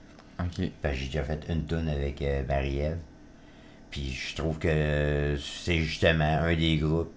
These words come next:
Speaker 2: qui a, euh,
Speaker 1: Ah, c'est pas
Speaker 2: tellement
Speaker 1: tuable,
Speaker 2: passé
Speaker 1: ça.
Speaker 2: dans le beurre.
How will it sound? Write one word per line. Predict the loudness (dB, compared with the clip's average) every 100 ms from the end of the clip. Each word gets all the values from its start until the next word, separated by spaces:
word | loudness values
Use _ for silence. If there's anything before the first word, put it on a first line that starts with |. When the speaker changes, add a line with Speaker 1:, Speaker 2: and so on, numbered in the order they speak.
| -18
Speaker 2:
qui | -8 -2 0 2
a, |
euh, | 2 2 2 0 0 0 -2 -4 -12 -18 0
Speaker 1:
Ah, | 2
c'est | 4 0
pas | 2 6
Speaker 2:
tellement | 8 8
Speaker 1:
tuable, | 8 8
Speaker 2:
passé | 6 4
Speaker 1:
ça. | 4
Speaker 2:
dans | 6
le |
beurre. | 10 10 10